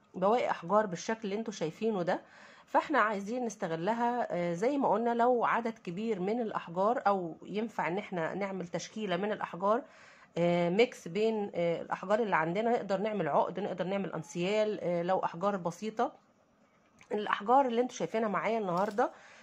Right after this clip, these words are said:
هي عبارة عن كسر حجر الجاد، آه، بالألوان ال-، الزاهية الحلوة دي. هي تعتبر ألوان، آه، وسط،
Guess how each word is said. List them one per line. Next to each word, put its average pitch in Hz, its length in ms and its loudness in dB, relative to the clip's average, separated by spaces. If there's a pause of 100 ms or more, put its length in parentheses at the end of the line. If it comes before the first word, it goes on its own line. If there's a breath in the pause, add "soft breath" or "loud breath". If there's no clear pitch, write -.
(100)
هي 254 160 4
عبارة 220 380 6
عن 180 300 0
كسر 226 340 -6
حجر 190 460 -2
الجاد، 175 640 -4
آه، 165 140 0
بالألوان 190 760 -2
ال-، 156 760 -6
الزاهية 190 420 0
الحلوة 202 380 -2
دي. 202 280 -4 (320 loud breath)
هي 285 140 6
تعتبر 247 340 4
ألوان، 233 640 0
آه، 165 420 0 (240)
وسط، 202 420 2